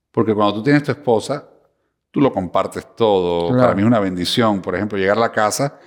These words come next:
Speaker 1: y saber que no solamente tengo una compañera con la cual acostarme, sino que tengo una compañera con la cual puedo compartir la vida,
Speaker 2: Ujú.
Speaker 1: ¿no? Entonces, ah, y toda la dinámica de ser padre juntos y los
Speaker 2: Claro.
Speaker 1: niños y, y las cosas de los niños, todo eso se une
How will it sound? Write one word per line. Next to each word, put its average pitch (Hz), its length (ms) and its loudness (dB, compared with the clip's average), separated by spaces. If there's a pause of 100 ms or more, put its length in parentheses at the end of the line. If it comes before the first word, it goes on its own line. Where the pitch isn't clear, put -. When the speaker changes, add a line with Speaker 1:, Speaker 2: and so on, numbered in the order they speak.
(380)
Speaker 1:
y 110 60 2
saber 110 380 2
que 110 80 -6
no 98 100 -4
solamente 110 480 0
tengo 101 180 -2
una 101 140 -2
compañera 101 460 -2
con 98 120 -6
la 92 100 -8
cual 95 160 0
acostarme, 95 600 0
sino 104 180 -6
que 98 60 -6
tengo 107 160 -2
una 131 80 2
compañera 120 380 0
con 151 80 0
la 117 80 0
cual 110 160 0
puedo 113 200 0
compartir 104 480 -4
la 95 120 -2
vida, 123 500 -4 (140)
Speaker 2:
Ujú. 120 500 -4
Speaker 1:
¿no? 113 340 -2
Entonces, 95 680 -6
ah, 82 500 -4
y 90 60 -12
toda 117 220 0
la 113 120 2
dinámica 107 440 2
de 95 80 0
ser 101 240 -2
padre 120 360 2
juntos 135 540 -2
y 107 60 -4
los 95 100 -2
Speaker 2:
Claro. 123 160 2
Speaker 1:
niños 107 500 0
y, 101 40 -10
y - 500 -18
las 101 140 -2
cosas 107 320 0
de 101 80 2
los 95 100 0
niños, 156 240 2
todo 139 220 4
eso 151 160 0
se - 120 -4
une 117 420 0